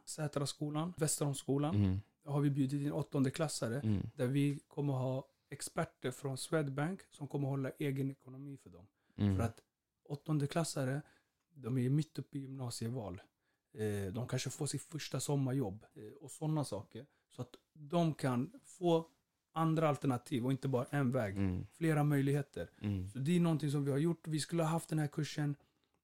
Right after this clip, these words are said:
Speaker 1: i onsdags. Tyvärr så blev, eh, personen som skulle hålla i den sjuk, så nu kommer vi skjuta på den. Så det kommer,
Speaker 2: Vackert.
Speaker 1: allt det här du
Speaker 2: Det där är
Speaker 1: säger,
Speaker 2: jättefint,
Speaker 1: det kommer,
Speaker 2: det är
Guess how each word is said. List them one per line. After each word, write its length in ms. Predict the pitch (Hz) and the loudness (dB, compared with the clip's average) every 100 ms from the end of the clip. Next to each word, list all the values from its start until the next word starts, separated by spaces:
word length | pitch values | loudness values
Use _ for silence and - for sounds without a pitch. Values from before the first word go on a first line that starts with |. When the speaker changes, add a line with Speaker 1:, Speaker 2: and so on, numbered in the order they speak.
| _ _ | _ _
Speaker 1:
i 140 | 139 131 | -4 2
onsdags. 640 | 160 185 - 202 214 - - _ _ _ | 4 4 4 2 2 -2 -12 _ _ _
Tyvärr 300 | 147 147 160 | 0 4 4
så 160 | 143 151 | 2 0
blev, 220 | 143 139 135 139 143 | 2 4 2 -2 -2
eh, 380 | 143 139 139 139 - - | 0 -2 -4 -8 -12 -8
personen 340 | 160 165 165 | 0 4 4
som 100 | 143 | 2
skulle 160 | - 139 | 2 2
hålla 260 | 151 156 | 4 4
i 60 | 151 | 2
den 140 | 139 | 2
sjuk, 400 | 135 - 220 220 - | 0 0 0 -2 -8
så 120 | - | -16
nu 120 | 151 147 | -14 -6
kommer 200 | 156 143 | -2 0
vi 80 | |
skjuta 340 | 131 143 - 151 | 0 -2 -4 -10
på 120 | 95 | -10
den. 80 | 98 _ _ _ _ | -16 _ _ _ _
Så 140 | 143 | -4
det 120 | 143 | -4
kommer, 540 | - 175 170 147 143 - - _ _ _ _ - | 2 2 4 2 0 -4 -12 _ _ _ _ -6
Speaker 2:
Vackert. 140 | 101 190 | 2 4
Speaker 1:
allt 100 | - | 4
det 120 | 90 | 4
här 100 | 160 | 2
du 60 | 160 | 4
Speaker 2:
Det 60 | |
där 60 | 104 | 8
är 40 | |
Speaker 1:
säger, 200 | 110 110 | 12 12
Speaker 2:
jättefint, 220 | 107 - 101 | 10 6 6
Speaker 1:
det 60 | |
kommer, 200 | 90 196 | 8 10
Speaker 2:
det 40 | |
är 20 | - | 8